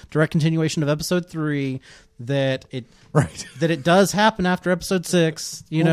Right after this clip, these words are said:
Speaker 1: know.
Speaker 3: Brody, people
Speaker 1: But
Speaker 3: just
Speaker 1: some
Speaker 3: shouldn't
Speaker 1: people
Speaker 3: be that stupid.
Speaker 1: They shouldn't, but unfortunately there's not a law against it.
Speaker 3: I guess.
Speaker 2: Okay, you're living in a country where one out of seven people can't spot the United States on a world map, okay?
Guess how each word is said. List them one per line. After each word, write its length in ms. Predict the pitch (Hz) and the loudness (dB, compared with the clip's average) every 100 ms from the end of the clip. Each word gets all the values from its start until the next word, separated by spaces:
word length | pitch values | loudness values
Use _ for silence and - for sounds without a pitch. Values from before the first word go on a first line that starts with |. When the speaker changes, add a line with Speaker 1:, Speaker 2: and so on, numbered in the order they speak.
| 156 | 2
Speaker 1:
know. 60 | 156 | -2
Speaker 3:
Brody, 300 | 156 208 220 | -4 -2 -2
people 300 | 196 233 226 | -4 -2 2
Speaker 1:
But 100 | 233 | 2
Speaker 3:
just 200 | 185 190 | 2 0
Speaker 1:
some 100 | 220 | 2
Speaker 3:
shouldn't 180 | - 196 | 2 0
Speaker 1:
people 180 | 233 190 | -2 -2
Speaker 3:
be 80 | 214 | 0
that 220 | 175 123 | -2 -2
stupid. 520 | - 196 214 - - - _ _ _ | -2 0 0 -4 -14 -20 _ _ _
Speaker 1:
They 160 | 185 | 2
shouldn't, 560 | 185 - 247 269 262 208 | 4 4 4 4 0 4
but 120 | 196 | 4
unfortunately 560 | 185 170 220 214 220 208 | 4 2 0 0 -2 0
there's 180 | 180 156 | 0 0
not 160 | 180 | 0
a 60 | 185 | 0
law 260 | 175 170 165 | 0 0 0
against 380 | 160 147 - | -2 -4 -6
it. 100 | 78 - | -12 -14
Speaker 3:
I 80 | 104 | -12
guess. 440 | 101 76 71 - - - _ - | -12 -12 -14 -16 -16 -20 _ -4
Speaker 2:
Okay, 280 | 180 170 143 | 0 0 0
you're 220 | 143 175 | 2 2
living 260 | 208 220 | 4 4
in 100 | 208 | 2
a 40 | 175 | 0
country 460 | - 151 - 123 | 0 -2 0 -4
where 300 | 113 113 104 101 - | -4 -2 -4 -6 -14
one 440 | - 147 127 165 | -8 -2 2 2
out 120 | 170 | 2
of 60 | 143 | 0
seven 280 | - 127 120 | 0 -2 -4
people 280 | 123 107 104 | -4 -6 -10
can't 320 | - 120 117 | -6 -6 -6
spot 260 | - 110 101 | -4 -6 -4
the 60 | |
United 220 | 101 90 | -6 -6
States 260 | - 98 - | -6 -8 -6
on 60 | 90 | -8
a 60 | |
world 360 | 80 85 78 71 | -6 -6 -6 -8
map, 220 | 67 76 | -12 -8
okay? 320 | 110 175 180 | -2 0 0